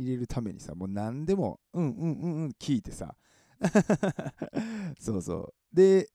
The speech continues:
ね、悪いさ、相手だったらさ、「あ、この人なんか何でも言うこと聞いてくれんな」って言ってさ、まあ、相手が調子に乗るっていうかさ、ちょっと勘違いしてね、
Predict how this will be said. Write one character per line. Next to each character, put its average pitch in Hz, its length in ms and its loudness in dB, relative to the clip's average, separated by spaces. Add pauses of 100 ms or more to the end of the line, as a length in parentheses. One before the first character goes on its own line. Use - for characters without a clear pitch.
ね、 156 260 0 (440)
悪 131 280 6
い 95 120 0
さ、 92 320 -6
相 101 180 -4
手 98 100 -4
だ 80 100 -4
っ - 20 -12
た 104 160 -8
ら 82 80 -8
さ、 92 180 -6 (240)
「あ、 - 20 -20 (200)
こ - 140 -6
の 151 100 -2
人 107 200 -4
な 95 120 -4
ん 101 60 -10
か 90 140 -6
何 92 200 -6
で 139 100 0
も 135 120 -4
言 101 120 -2
う - 20 -4
こ 107 120 -2
と 92 80 -4
聞 90 160 -10
い - 20 -6
て 90 100 -6
く 92 80 -8
れ 90 140 -4
ん 90 60 -10
な」 95 180 -6
っ 98 40 -8
て 92 100 -12
言 - 20 -12
っ - 40 -20
て - 100 -14
さ、 98 260 -8 (460)
ま 95 240 -4
あ、 - 80 -18 (360)
相 113 180 -2
手 139 80 -4
が 107 80 -4
調 101 180 -4
子 98 80 -8
に 98 80 -6
乗 95 120 -6
る 98 60 -4
っ 95 40 -4
て 95 120 -12
い 82 60 -6
う 80 40 -10
か 76 100 -16
さ、 73 260 -10 (100)
ち - 80 -16
ょ - 20 -8
っ 101 60 -6
と - 20 -8
勘 98 180 -8
違 92 280 -8
い 78 60 -8
し - 120 -12
て - 20 -16
ね、 90 200 -8